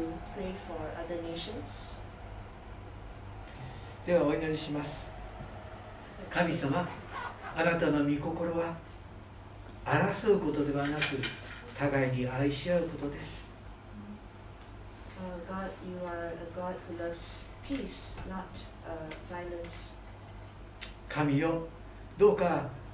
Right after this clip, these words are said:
Speaker 2: 争いの中に神よ、どうか平和をお与えくださるように。
Speaker 1: Even as, um, countries prepare to fight or are fighting, we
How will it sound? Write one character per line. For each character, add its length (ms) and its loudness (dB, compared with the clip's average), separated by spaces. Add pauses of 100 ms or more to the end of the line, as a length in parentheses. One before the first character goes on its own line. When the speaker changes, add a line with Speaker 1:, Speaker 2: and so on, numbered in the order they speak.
(480)
Speaker 2:
争 440 8
い 40 8
の 120 6
中 260 4
に 100 0 (720)
神 380 2
よ、 140 4 (420)
ど 140 8
う 40 4
か 240 2 (480)
平 220 6
和 120 6
を 220 4 (440)
お 60 2
与 100 4 (180)
え 40 4
く 120 -2
だ 100 -4
さ 160 -2
る 140 2
よ 60 2 (2000)
う 20 -6
に。 80 0
Speaker 1:
Even 360 -2
as, 360 -6
um, 40 -6 (720)
countries 800 -6
prepare 300 -8
to 140 -10 (120)
fight 220 -2 (100)
or 100 -4
are 200 0
fighting, 420 -6 (640)
we 80 -8